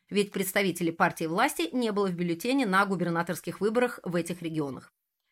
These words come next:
Среди особенностей кампании эксперты отмечали небольшое количество агитаций основных кандидатов в губернаторы. Выборы региональных парламентов прошли в шестнадцати субъектах, и результаты местных кампаний могут принести неожиданности, считают эксперты.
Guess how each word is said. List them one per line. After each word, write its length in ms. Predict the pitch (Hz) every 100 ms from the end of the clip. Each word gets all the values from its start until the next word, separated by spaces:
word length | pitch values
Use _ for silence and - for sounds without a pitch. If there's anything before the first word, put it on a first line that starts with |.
| _ _
Среди 280 | - 269 311
особенностей 680 | - 254 302 226 202 180 185
кампании 540 | 208 202 285 339 220
эксперты 380 | 180 - 247 247
отмечали 440 | 180 196 - 247 220
небольшое 520 | 254 240 180 202 175
количество 580 | 180 170 160 180 - 156
агитаций 560 | 160 160 208 175 -
основных 380 | 160 160 170 196
кандидатов 520 | 185 160 156 156 156
в 20 | 156
губернаторы. 600 | 160 185 165 - - - _ _ _ _ -
Выборы 360 | 208 208 214 208
региональных 680 | 208 196 214 214 185 165 -
парламентов 640 | 170 185 277 269 - -
прошли 280 | 175 175 165
в 60 |
шестнадцати 540 | - 180 170 151 165 165
субъектах, 540 | - 165 165 156 147 - _ -
и 200 | 240 233
результаты 500 | 220 226 220 190 185
местных 400 | 196 175 - 151
кампаний 480 | 160 151 185 262 302
могут 320 | 214 196 233
принести 360 | 294 302 285 202
неожиданности, 720 | 196 185 175 156 151 147 - -
считают 400 | - 170 156 160
эксперты. 440 | - 165 151 147